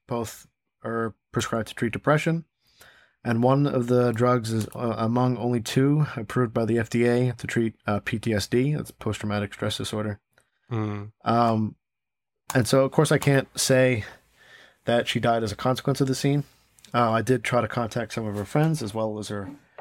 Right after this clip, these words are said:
Speaker 1: family members. These were interviews that I also dreaded conducting. I, I mean, I called her
Speaker 2: Mm-hmm.
Speaker 1: mom. Um, nobody,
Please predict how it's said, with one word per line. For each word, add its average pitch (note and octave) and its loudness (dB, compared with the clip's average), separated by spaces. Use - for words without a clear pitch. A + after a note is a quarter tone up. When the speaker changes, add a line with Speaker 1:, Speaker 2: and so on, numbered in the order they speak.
Speaker 1:
family B2+ 4
members. B2+ 4
These A2+ 0
were A2+ 0
interviews A2+ -4
that G#2 -4
I G#2 -2
also A2 2
dreaded A2+ 0
conducting. A#2 0
I, G#2+ -2
I G2+ -6
mean, A2 -2
I G#2 0
called G2+ -6
her G2+ -4
Speaker 2:
Mm-hmm. A2 0
Speaker 1:
mom. A2 -2
Um, A#2 2
nobody, C#3+ 6